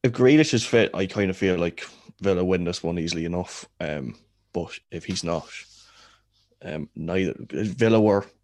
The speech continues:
I know they only lost by one against Leicester the weekend, but they were not very good, I didn't think. Um, so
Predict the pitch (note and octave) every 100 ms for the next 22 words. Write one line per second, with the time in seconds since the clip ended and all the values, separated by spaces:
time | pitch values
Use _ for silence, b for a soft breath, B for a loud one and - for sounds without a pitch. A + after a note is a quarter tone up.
0 | - A2 A2 A2 G2 G2 G2+ - F#2+ F#2
1 | G2 F#2 F#2 G2 - G2 F#2 F#2 E2+ -
2 | - F#2+ F2+ F#2+ F#2 F#2+ E2 - E2+ E2+
3 | E2 _ - F2 D2+ - _ _ F2+ E2+
4 | D#2+ E2+ E2 - _ _ _ _ _ _
5 | _ _ _ B1+ C2 C#2+ - _ _ _
6 | _ -